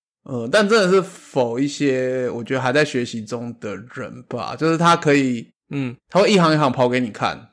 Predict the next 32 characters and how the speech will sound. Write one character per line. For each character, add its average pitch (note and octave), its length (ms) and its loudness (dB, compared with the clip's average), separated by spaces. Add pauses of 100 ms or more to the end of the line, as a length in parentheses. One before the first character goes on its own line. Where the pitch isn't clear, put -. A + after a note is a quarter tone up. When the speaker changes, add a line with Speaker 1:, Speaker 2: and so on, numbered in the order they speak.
(120)
Speaker 2:
对。 C3+ 140 -2
Speaker 1:
然 C3 120 2
后 B2 120 -2
你 A2+ 100 -8
会 A#2+ 100 -6
知 A#2 160 -12
道 A2 580 -8
程 A#2 180 -8
式 C3 140 -4
跑 G#2 280 -6
到 G2 60 -10
哪。 - 240 -14 (340)
那 D3+ 160 2
一 D3 40 4
些 D3+ 120 4
比 C3 80 0
较 B2+ 100 4
复 C#3 180 -2
杂 G#2+ 160 -2
的 A2+ 40 -6
回 A2+ 140 -4
圈， B2 100 -6
Speaker 2:
对。 C#3 60 -4
Speaker 1:
或 F#3+ 80 6
者 F3+ 60 2
甚 G#3 180 4
至 - 60 4
我 C3+ 140 6
觉 A#2+ 140 -2
得 A#2+ 240 2 (640)
如 C3+ 240 2
果 D3+ 240 6